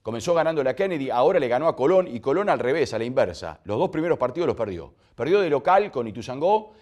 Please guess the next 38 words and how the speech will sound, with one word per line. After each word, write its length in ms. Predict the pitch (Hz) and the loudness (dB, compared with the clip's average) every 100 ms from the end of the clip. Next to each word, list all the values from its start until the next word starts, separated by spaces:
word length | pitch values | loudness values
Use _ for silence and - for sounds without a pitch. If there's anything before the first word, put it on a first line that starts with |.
| _ - | _ -4
y 120 | 120 | 4
ahora 180 | 180 165 | 4 4
le 80 | |
tocó 240 | 143 131 123 | -2 -4 -2
perder 260 | 135 156 | 0 2
de 60 | 139 | 0
visitante 420 | 113 107 143 139 | -2 -6 -6 -6
con 160 | 120 113 | -8 -6
Peñarol 320 | 110 110 110 | -6 -6 -8
Fernandino. 640 | 104 90 82 76 73 71 - _ _ | -8 -10 -10 -16 -18 -20 -20 _ _
Agustín 340 | 107 120 202 208 | -4 -2 -4 0
Correa, 340 | 160 170 196 | 2 4 2
el 60 | 151 | 2
gol 140 | 160 | 2
para 200 | 147 135 | 2 0
Colón, 380 | 135 156 175 170 - _ | 2 2 2 0 -16 _
mientras 400 | 120 170 170 151 | -4 -2 0 0
que 260 | 160 165 - | 0 -4 -4
Diego 320 | 135 254 226 | -2 2 4
Rodríguez 540 | 175 165 196 185 170 - _ - | 6 4 2 0 -4 -8 _ -8
y 120 | 117 | -4
Ezequiel 640 | 143 143 165 185 175 - _ _ | -2 -2 2 2 2 -4 _ _
Ibanco 560 | 143 175 190 139 151 139 - - | 4 6 6 4 -2 -4 -8 -2
marcó, 760 | 117 127 165 190 175 156 139 120 | 2 2 2 6 8 8 6 4
marcaron 360 | 127 185 185 | 2 4 4
los 100 | 139 | 4
goles 180 | 160 147 | 4 4
para 220 | - 175 | 4 4
el 60 | 151 | 4
aurinero 420 | 131 127 156 143 | 0 -2 -2 -2
fernandino, 560 | 156 156 123 143 151 - | 0 -2 -2 -4 -6 -4
que 100 | 170 | -4
es 80 | |
líder 600 | 135 240 226 185 165 - _ - | -2 -2 4 4 4 -12 _ -8
en 100 | 147 | -4
esta 160 | 147 | -4
segunda 340 | 113 135 131 110 | -4 -4 -2 -4
fecha 360 | 147 127 127 | -4 -4 -6